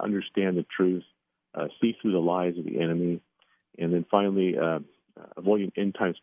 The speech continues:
pitfalls. Um, you know, one of the, the great, uh,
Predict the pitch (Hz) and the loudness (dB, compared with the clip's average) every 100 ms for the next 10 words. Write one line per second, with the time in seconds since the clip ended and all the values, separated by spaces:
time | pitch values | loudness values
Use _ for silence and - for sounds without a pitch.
0 | - 117 - 78 78 85 87 _ _ _ | -6 -6 -2 0 2 0 -4 _ _ _
1 | _ _ _ - 85 80 78 - _ _ | _ _ _ -8 -4 -4 -6 -12 _ _
2 | _ 107 85 92 110 98 90 80 _ 85 | _ -2 0 2 2 0 0 -2 _ -10
3 | 82 - 101 98 - 90 | -6 0 0 -2 -2 -2